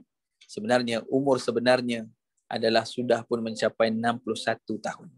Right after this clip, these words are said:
Ah, menurut dari perkiraan sebenar tahun-tahun hijriah dan perkiraan berdasarkan peredaran bulan. Subhanallah. Jadi para jemaah sekalian, itulah umur kita dan inilah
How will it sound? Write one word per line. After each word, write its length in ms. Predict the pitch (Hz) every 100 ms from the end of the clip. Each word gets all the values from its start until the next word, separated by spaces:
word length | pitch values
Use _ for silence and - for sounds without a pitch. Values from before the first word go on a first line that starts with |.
| _ _ 123
Ah, 560 | 113 113 117 - -
menurut 480 | 110 113 117 139 170 - - - _ -
dari 240 | 113 117
perkiraan 640 | - 120 - 123 120 123 120
sebenar 560 | - 123 127 131 113 104 _ _ _ _
tahun-tahun 480 | 113 113 110 110 117
hijriah 560 | 117 113 120 139 143 127 _
dan 240 | - 117 110
perkiraan 640 | - - 117 - 113 117 - _ _
berdasarkan 640 | - 113 110 117 113 113 110
peredaran 640 | 113 - 107 104 107 107
bulan. 400 | 110 113 110 110
Subhanallah. 880 | 110 117 113 113 98 - - - - - - _ _ -
Jadi 160 | 143
para 160 | 147 139
jemaah 160 | 135 139
sekalian, 360 | - 170 190 214
itulah 320 | - 131 143 135
umur 320 | 127 131 127
kita 480 | 131 127 139 135 131
dan 240 | 120 113
inilah 320 | 123 127 120